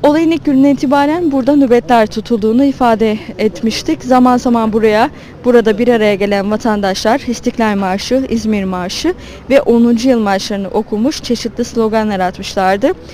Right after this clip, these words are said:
Emniyet güçlerinin de burada aynı zamanda yoğun bir güvenlik önlemi aldığını ifade edelim. Bölgede sabaha kadar vatandaşlar nöbet tutmuştu. Siyasetten de birçok isim Atatürk Anıtı'na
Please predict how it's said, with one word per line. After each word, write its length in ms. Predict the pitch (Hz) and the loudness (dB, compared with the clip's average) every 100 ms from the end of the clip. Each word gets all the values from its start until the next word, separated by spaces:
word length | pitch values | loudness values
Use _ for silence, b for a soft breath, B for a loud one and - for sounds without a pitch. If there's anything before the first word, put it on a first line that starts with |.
| B B - | B B 0
Emniyet 380 | 277 285 294 | 2 2 0
güçlerinin 540 | 285 262 285 269 262 226 | -4 -4 -2 0 0 0
de 160 | 240 | -2
burada 280 | 220 226 220 | -2 -2 -2
aynı 180 | 220 226 | -2 -2
zamanda 540 | 220 226 190 202 254 - B B - | -2 -2 -4 -2 -2 -2 B B 2
yoğun 300 | 254 269 233 | 4 4 2
bir 120 | 226 | -4
güvenlik 480 | 196 233 226 240 262 | -6 -4 -4 -4 -4
önlemi 360 | 226 202 190 | -4 -6 -8
aldığını 680 | - 214 208 202 180 180 285 349 B B B | -4 -2 -2 -4 -4 0 0 0 B B B
ifade 580 | 254 - 233 208 208 240 - | -4 0 0 2 2 2 0
edelim. 540 | 220 208 190 247 233 | 0 0 0 0 2
Bölgede 360 | 208 214 196 196 | 2 2 0 -4
sabaha 400 | 220 226 214 214 | -4 -2 0 0
kadar 280 | 220 196 196 | -2 -2 -2
vatandaşlar 800 | 208 202 196 185 196 - 254 254 | -2 -4 -6 -6 -8 -2 0 2
nöbet 300 | 208 202 196 | 0 -2 -4
tutmuştu. 560 | - 190 - - 196 - B B B B B B B B - - - - - - - - | -10 -10 -10 -6 -6 -6 B B B B B B B B -18 -18 -18 -18 -18 -18 -18 -20
Siyasetten 880 | - - 294 302 302 320 - 311 294 | -8 0 4 4 2 -2 2 2 4
de 220 | 262 220 | 4 2
birçok 360 | 214 226 240 233 | -2 -2 -4 -4
isim 400 | 226 311 349 294 | -6 -4 -4 -2
Atatürk 420 | 247 254 262 277 | -2 -2 -4 -2
Anıtı'na 480 | 269 262 - 262 262 | -2 -2 0 0 0